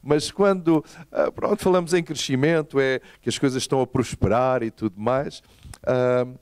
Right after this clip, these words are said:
e, e esquecemos que efetivamente, a partir do momento em que nós nascemos, nós começamos a crescer. E o crescimento faz parte da vida.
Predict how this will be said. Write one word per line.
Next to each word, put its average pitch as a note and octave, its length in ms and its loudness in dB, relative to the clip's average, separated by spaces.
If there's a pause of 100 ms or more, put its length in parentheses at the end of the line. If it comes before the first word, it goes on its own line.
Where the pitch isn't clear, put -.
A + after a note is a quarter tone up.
(500)
e, - 260 -4
e - 0 -
esquecemos C3+ 720 0
que - 160 -12
efetivamente, A#2+ 1040 -2 (400)
a A#1 140 -2
partir A#2 340 -2
do C3 140 0
momento C#3 400 0
em A#2+ 60 -2
que B2 100 -14
nós C3 260 -2
nascemos, C3+ 640 -6
nós B2+ 480 -4 (260)
começamos A#2+ 480 -4
a A2 60 0
crescer. F2+ 500 -6 (1200)
E C3+ 320 4
o C3+ 100 2
crescimento D3+ 580 -2
faz A#2+ 260 -2
parte - 320 -4
da G2+ 80 0
vida. G2 440 -8